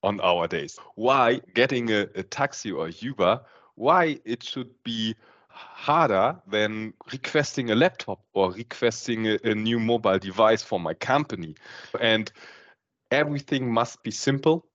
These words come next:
And I think with ServiceNow, with this usability and having everything on one platform, that is a very good step in this direction to make everything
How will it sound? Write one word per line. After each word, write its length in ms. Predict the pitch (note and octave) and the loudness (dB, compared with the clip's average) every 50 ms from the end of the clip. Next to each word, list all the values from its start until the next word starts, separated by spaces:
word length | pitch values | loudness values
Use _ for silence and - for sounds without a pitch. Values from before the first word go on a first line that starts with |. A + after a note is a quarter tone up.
| _ _ | _ _
And 180 | G#2 G#2+ G#2 G2+ | 0 0 2 2
I 120 | G#2 G#2 | 0 0
think 440 | G2+ - - B2 A#2 A#2+ A#2 A#2 - - _ _ _ _ _ _ _ _ _ | -2 -2 -2 0 0 0 -2 -6 -12 -20 _ _ _ _ _ _ _ _ _
with 260 | - G#2+ G#2 - - - | -2 -2 -2 -2 -4 0
ServiceNow, 720 | - G#2 G2 F#2 F2+ F2+ - - G2+ G2+ G#2+ A2 G#2+ F#2+ | 4 4 4 4 2 -2 -4 -2 0 2 4 4 4 4
with 140 | F#2 F2+ - | 2 0 -2
this 200 | - F2+ - - | -6 -8 -8 -8
usability 880 | - F#2+ E2+ E2+ E2 - G#2 G2+ A2 A2+ A2 - - - F#2 F2+ D#2 D#2+ | -10 -10 -10 -10 -6 -2 -2 0 2 2 0 0 -4 -10 -6 -2 0 0
and 140 | D#2+ E2 - | 0 0 -2
having 340 | - F#2+ F2+ E2+ F#2 F2+ - - | -2 -2 -2 0 -2 -4 -2 0
everything 500 | G2+ G#2 G2+ F#2+ F#2 - - A2+ G2+ F2+ | 0 0 0 -2 -8 -8 -8 -8 -6 -4
on 180 | F2+ F#2 F2 F2+ | -4 -4 0 0
one 180 | F#2 F2+ F2 | 0 0 0
platform, 720 | - - - A2+ G#2+ A2+ - - - - - D#2+ C#2+ D2+ - - - - - - - - _ _ | -4 -2 0 0 2 0 0 -4 -10 -12 -12 -12 -12 -16 -20 -20 -20 -20 -20 -20 -20 -20 _ _
that 180 | - F#2 F2+ | 0 2 2
is 240 | G2 F#2 - - - | 2 0 -2 -2 0
a 240 | G2+ F#2+ F#2 F#2 F2 - - | 2 4 6 4 4 2 2
very 400 | F#2 G2+ A2 A#2 A#2+ B2 B2 A#2 | 2 4 4 4 4 4 2 0
good 300 | A#2 - G#2+ A2+ A2+ - | 0 0 0 0 0 -2
step 560 | - - - - - G#2+ G2+ A2+ A#2+ - - - _ _ - | -6 -12 -10 -2 2 2 2 2 2 -2 -8 -20 _ _ -2
in 200 | G#2 F#2+ F#2+ F2 | -2 0 0 2
this 240 | F#2+ A2 A2+ - - | 2 2 0 0 0
direction 880 | - F2 E2+ E2+ F2+ G2 A#2 - - - - - - F2 E2 F2+ G2 - _ _ _ - | 0 2 2 4 4 2 2 0 -4 -8 -10 -8 -6 -4 -4 -4 -6 -8 _ _ _ -10
to 100 | - G#2 | -6 -4
make 380 | F#2+ F#2 F#2+ F#2+ G2 F#2+ - - | 0 2 4 4 2 2 0 -2
everything 760 | G#2 G#2 G#2 G2+ G2+ G2+ - - - G#2 G2 G2 F#2+ F#2+ F#2 | 0 0 0 -2 -4 -8 -8 -4 0 0 2 2 0 -2 -4